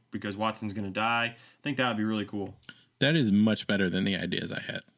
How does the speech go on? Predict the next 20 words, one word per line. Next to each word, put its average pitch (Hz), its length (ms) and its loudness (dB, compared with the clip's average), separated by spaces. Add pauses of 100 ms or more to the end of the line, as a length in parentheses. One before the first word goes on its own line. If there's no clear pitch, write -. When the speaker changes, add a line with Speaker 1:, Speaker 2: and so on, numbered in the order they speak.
(380)
Speaker 1:
Oh, 165 220 0
what 127 120 -4
were 175 80 -2
your 220 160 -2
ideas? 101 440 -6
Speaker 2:
<laughs> - 60 2 (400)
Okay, 127 280 0
so 139 180 2
I 135 140 2
came 175 200 2
up 151 100 2
with 131 140 2
some 139 160 2
ideas 113 380 2
for, 104 280 2
for 113 180 0
rides 104 260 0
for - 120 -8
this 98 160 -2
show, 82 200 -6